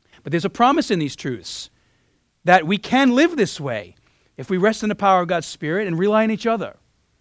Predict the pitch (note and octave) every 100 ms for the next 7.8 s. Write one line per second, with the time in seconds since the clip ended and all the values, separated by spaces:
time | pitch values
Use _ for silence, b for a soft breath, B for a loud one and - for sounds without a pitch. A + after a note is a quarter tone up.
0 | _ _ _ _ _ D#3+ B3+ D4+ G#3 C#4
1 | C4+ - D4 B3 F#3+ G#3+ A3 A#3 A3 -
2 | A#3 G#3+ - G3 F#3+ F3 E3+ C3+ A#2 _
3 | _ _ _ _ _ - G3+ F3 A3 B3
4 | G#3 A3+ G3+ G#3+ G3+ F3 E3+ C#3 F#3+ F3+
5 | G3 E3+ D3 D3+ E3 G3 A3+ G3+ A#3+ B3
6 | - b b b E3+ G#3 G#3 G#3+ B3+ B3+
7 | A3+ A3 - B3 F#3+ G#3 D#3+